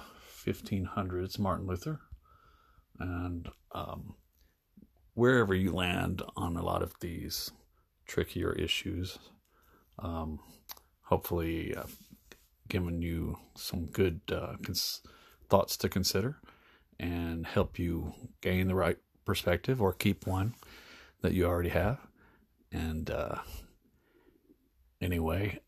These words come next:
um, I pray that God, uh, blesses each one of us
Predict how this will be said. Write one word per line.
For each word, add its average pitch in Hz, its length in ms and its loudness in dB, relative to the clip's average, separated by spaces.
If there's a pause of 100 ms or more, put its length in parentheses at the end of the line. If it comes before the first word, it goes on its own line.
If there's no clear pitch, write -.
um, 82 460 0 (1900)
I - 120 -12
pray 92 300 6
that - 260 0
God, 90 340 6 (160)
uh, 85 380 2 (880)
blesses 90 800 0 (600)
each - 300 0
one 92 160 2
of 92 100 2
us - 380 2